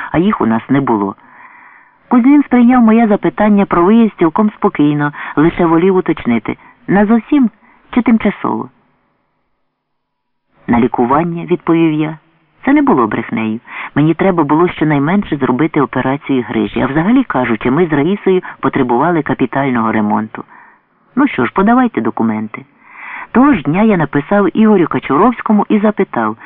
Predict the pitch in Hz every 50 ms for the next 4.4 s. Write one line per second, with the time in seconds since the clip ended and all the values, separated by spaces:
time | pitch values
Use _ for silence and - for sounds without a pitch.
0 | - - - - - _ - - 208 - - - 240 226 220 214 214 247 262 262
1 | 247 - - 220 214 208 185 180 196 220 226 208 - 208 202 196 196 196 208 214
2 | 208 175 147 127 113 110 113 - - - 139 - 151 147 139 131 143 143 - -
3 | 208 202 175 151 139 - 135 143 - - 254 226 - 196 185 180 156 - - 123
4 | 123 147 151 202 220 214 202 202